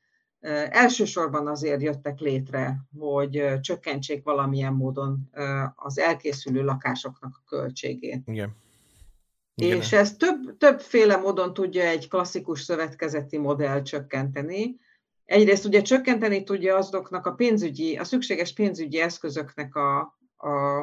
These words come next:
Speaker 1: a kamatköltségeit, hogyha ugye a ilyen maga előtt görgeti, eh, ezeket a hiteleket a,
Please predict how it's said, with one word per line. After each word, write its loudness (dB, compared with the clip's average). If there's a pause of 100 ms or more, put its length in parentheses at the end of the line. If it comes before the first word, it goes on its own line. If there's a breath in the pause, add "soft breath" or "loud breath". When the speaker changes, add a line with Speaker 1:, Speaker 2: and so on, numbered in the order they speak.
(260)
Speaker 1:
a -8
kamatköltségeit, -4
hogyha -2
ugye -2
a 2 (500 soft breath)
ilyen 0
maga 4
előtt 4
görgeti, 2
eh, -4
ezeket -6
a -6
hiteleket -4
a, 0